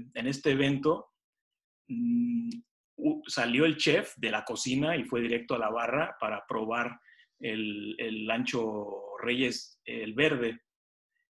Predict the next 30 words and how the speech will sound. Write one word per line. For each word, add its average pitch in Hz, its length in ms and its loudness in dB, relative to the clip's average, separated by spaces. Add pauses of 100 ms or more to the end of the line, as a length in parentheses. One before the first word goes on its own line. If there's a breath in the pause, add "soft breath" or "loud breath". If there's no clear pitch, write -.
(180)
Y, 113 420 -2
este, 110 720 -6 (800)
entonces 139 640 0
se 127 260 2
llevó 127 400 4
así 135 240 2
un 143 180 2
poco 151 460 4
a, 110 220 2
a - 20 2
la 107 160 -2
cocina 147 540 0
y 135 80 4
elaboró 113 480 0
ahí 117 480 0 (120)
un 120 160 -2
platillo 120 440 -2
así 113 160 -4
como 110 300 -6
muy 110 360 -4 (320 soft breath)
improvisado. 127 880 0 (280 loud breath)
Entonces, 143 440 -2 (220)
es, - 200 -10 (160)
por 135 140 -2
eso 147 140 0
menciono 135 340 0
como, 123 240 -4
eh, 135 180 -4
eh, - 380 -6
eh, 117 460 -6